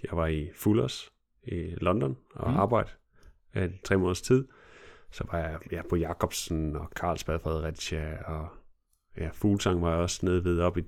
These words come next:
Speaker 1: Thisted til Dragsbæk Malteri. Så ni måneders praktik rundt i bryggerier rundt omkring i Danmark og i verden. Øhm,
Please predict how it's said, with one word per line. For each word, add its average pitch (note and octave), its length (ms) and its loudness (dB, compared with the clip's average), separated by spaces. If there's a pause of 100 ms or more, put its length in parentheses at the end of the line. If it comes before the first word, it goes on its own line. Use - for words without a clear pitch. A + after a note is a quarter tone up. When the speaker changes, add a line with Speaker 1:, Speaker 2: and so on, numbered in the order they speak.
(160)
Speaker 1:
Thisted F2 420 2
til E2 120 -6
Dragsbæk F#2+ 360 0
Malteri. F2+ 540 2 (460)
Så F#2 160 2
ni A2+ 160 10
måneders G#2+ 340 10
praktik - 360 -2
rundt G2 140 6
i F#2 40 4
bryggerier F#2+ 440 4
rundt F2+ 180 0
omkring G2 320 0 (180)
i - 60 -10
Danmark F#2+ 320 4
og F2+ 100 4
i F2+ 40 4
verden. F#2+ 300 2 (720)
Øhm, F2+ 320 2